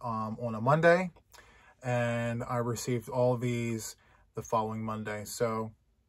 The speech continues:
in a week is how long it took to get everything to me. And I wouldn't have expected anything less because every time I order from them, they're very consistent,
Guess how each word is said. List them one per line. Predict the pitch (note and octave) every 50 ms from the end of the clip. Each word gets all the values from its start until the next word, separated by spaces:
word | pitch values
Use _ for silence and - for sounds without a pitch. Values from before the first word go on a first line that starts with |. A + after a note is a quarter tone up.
| _ _ _ _ _ _ _ _ -
in | B2 B2 -
a | B2 A2
week | G#2+ A#2 A2 - - - _ _ _ _ _ _ _ _ _ _ -
is | B2+ A#2+ A2+ A2 G#2+
how | - A#2 A2
long | A2 A2 G#2+ A2
it | G#2+ -
took | - A2+ G#2+ G2+ -
to | - - A2+
get | A2+ A2 G#2 G#2 - - _ _ _ -
everything | A#2+ A2 A2 - A2+ G#2+ G#2
to | G#2 - - A2+
me. | G#2 G#2 G#2 A#2+ G#2+ - _ _ _ _ - - - - - - _ -
And | - A#2 A#2 A2+ A2+ A2+ A2+ A2+ A2+ A2+ A2 A2+ A#2 -
I | B2 A#2 A2+
wouldn't | A2 A2+ A#2+ - B2
have | A2 A#2
expected | A2 - - - - A2 - - A#2+ A2+
anything | A#2 A#2 G#2+ - A2+ A#2
less | C3 D3+ D#3 D3 - -
because | - B2+ B2 - B2+ B2 B2 B2 B2 A#2 A2 B2 -
every | A#2+ A#2 A#2+
time | A2+ - A#2 A2+
I | A2 A2
order | A2+ C3 D3 D3+ D#3 D3
from | - - B2+ B2+
them, | A#2+ A#2+ A#2+ A#2 A#2 A#2 A#2 A#2 A#2+ A#2+ - - - - - -
they're | - A#2+
very | G#2+ A2+ A#2 A#2
consistent, | A2+ - C3 B2 - C#3 A#2+ - - G#2 G2+ -